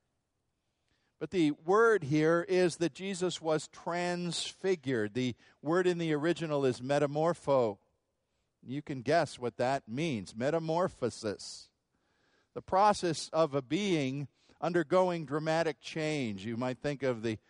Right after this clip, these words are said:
larva of a caterpillar, uh, you know, going through that amazing process you learn about in science and becoming a beautiful butterfly. That's metamorphosis.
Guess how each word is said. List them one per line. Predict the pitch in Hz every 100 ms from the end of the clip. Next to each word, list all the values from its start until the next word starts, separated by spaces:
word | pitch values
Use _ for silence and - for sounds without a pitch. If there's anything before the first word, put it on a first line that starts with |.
| _ _ _
larva | 123 139 147 131
of | 127 113 104
a | 107
caterpillar, | - 151 139 - 151 127 104 90 _ _ _ _ _ _ 104
uh, | 101 101 - - _
you | 131
know, | 117 113
going | 104 123 127
through | - 131 131
that | 123 123 _ -
amazing | 113 120 123 127 120
process | - 127 120 135 120 -
you | 117
learn | 120 123
about | 117 117 113
in | 117
science | 110 120 117 110 101 -
and | 107
becoming | 104 104 131 123 113
a | 101
beautiful | 90 127 127 - 98 85 _ _ _ _ _
butterfly. | 120 127 123 - 104 101
That's | 131 -
metamorphosis. | 131 147 143 147 160 - - 107 - - - -